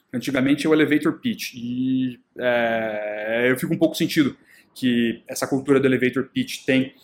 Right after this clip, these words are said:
é, morrido, porque no final do dia, é, se você conseguir, é, entregar um pitch mais focado,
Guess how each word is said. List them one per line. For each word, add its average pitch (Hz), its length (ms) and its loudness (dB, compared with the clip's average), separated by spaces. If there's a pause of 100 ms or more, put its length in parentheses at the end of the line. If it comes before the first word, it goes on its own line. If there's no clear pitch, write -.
(160)
é, 117 340 0
morrido, 143 800 2
porque 147 260 0
no 143 120 2
final 147 160 4
do 139 100 0
dia, 143 260 2
é, 107 800 0
se - 80 -16
você 143 160 -4
conseguir, 139 460 -2 (240)
é, 120 240 -2
entregar 131 540 0
um 127 80 -4
pitch 135 320 -6
mais 135 180 0
focado, 131 640 2